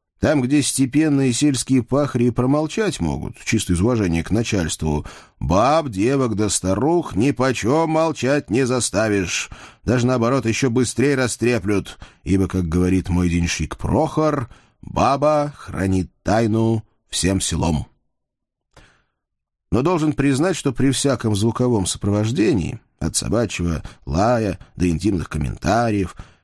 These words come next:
к нашему двору дошли мы довольно скоро. Ворота я отпер сам, перепрыгнув через забор. Бдительный араб вошел осторожно,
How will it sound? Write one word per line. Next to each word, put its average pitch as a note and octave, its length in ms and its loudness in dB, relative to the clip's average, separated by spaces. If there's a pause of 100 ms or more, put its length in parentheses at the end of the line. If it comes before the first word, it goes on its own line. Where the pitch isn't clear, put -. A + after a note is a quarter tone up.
к - 60 -8
нашему F3+ 380 0
двору A#2+ 320 0
дошли B2+ 340 -2
мы C#3 280 0
довольно G#2+ 360 0
скоро. - 480 -4 (580)
Ворота G2+ 380 0
я E2 140 -2
отпер - 340 -10
сам, D3+ 480 -2 (300)
перепрыгнув A#2 580 2
через A#2 280 0
забор. A2+ 500 0 (340)
Бдительный E2+ 460 -2
араб E2+ 240 0
вошел D#2+ 320 -4
осторожно, G#2 960 -2